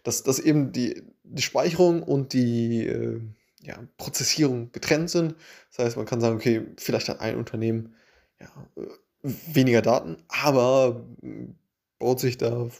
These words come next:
verschiedene K-I-Themen zurecht, äh, die, die im Endeffekt, äh, viel Prozessorleistung, äh, verwenden. So, das ist alles möglich und im Endeffekt bezahlt man dafür, was man, ja,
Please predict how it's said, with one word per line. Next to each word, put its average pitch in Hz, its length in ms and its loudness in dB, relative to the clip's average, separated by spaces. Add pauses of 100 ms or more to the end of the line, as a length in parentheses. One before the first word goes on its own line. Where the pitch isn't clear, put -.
verschiedene 117 840 -2 (600)
K-I-Themen 135 680 2
zurecht, 135 560 -2
äh, 131 220 -2
die, - 260 -14
die 123 140 -10
im 117 140 -10
Endeffekt, 120 640 -6
äh, 120 160 2
viel 120 320 -2
Prozessorleistung, 120 880 0 (680)
äh, - 220 -14
verwenden. 135 640 2
So, 123 320 -8
das - 140 -6
ist 131 120 -2
alles 135 220 -2
möglich 160 500 0
und 127 300 -4
im 123 140 -6
Endeffekt 120 480 -4 (640)
bezahlt 135 540 0
man 120 280 4 (300)
dafür, - 500 -16
was 110 340 -12
man, 113 260 -12 (880)
ja, - 180 -16